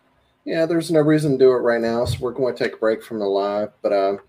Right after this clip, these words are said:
but we have a great show tonight, and we are doing it live. Oh, Lord, here's Milford right here. Y'all obviously haven't watched me in a while. That background's been gone for a while.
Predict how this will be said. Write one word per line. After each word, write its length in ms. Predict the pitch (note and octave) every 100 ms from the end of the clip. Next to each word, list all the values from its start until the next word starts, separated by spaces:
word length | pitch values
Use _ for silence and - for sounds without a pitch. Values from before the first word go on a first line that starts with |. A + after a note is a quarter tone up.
| -
but 160 | B2
we 80 | B2+
have 160 | C#3 C#3+
a 60 |
great 260 | C3+ C#3 D3
show 240 | D3+ C3
tonight, 460 | C3 - B2+ D#3 -
and 140 | A2+ A#2
we 80 |
are 240 | B2 B2+ B2+
doing 240 | B2+ C3
it 140 | B2+ A#2+
live. 320 | A#2+ B2 -
Oh, 360 | A#2 A#2 A#2
Lord, 400 | A2 A2 G2+ G#2
here's 320 | A2 A#2 A2 A#2+
Milford 440 | G#2+ G#2 G#2+ G2+
right 200 | G2 G2+
here. 260 | G#2 F#2 - _ _ _ _
Y'all 120 | A#2 A#2
obviously 460 | A#2+ B2 - A2+
haven't 240 | A#2 A2+ A2
watched 260 | A2 -
me 80 | A2+
in 80 | G#2+
a 40 |
while. 280 | G#2 G#2+ G#2
That 180 | G#2+ G#2
background's 520 | G#2 G#2+ G#2+ G#2 G2+
been 180 | - G2
gone 300 | G2+ G2+ G2
for 160 | -
a 40 | F#2
while. 300 | F2+ F#2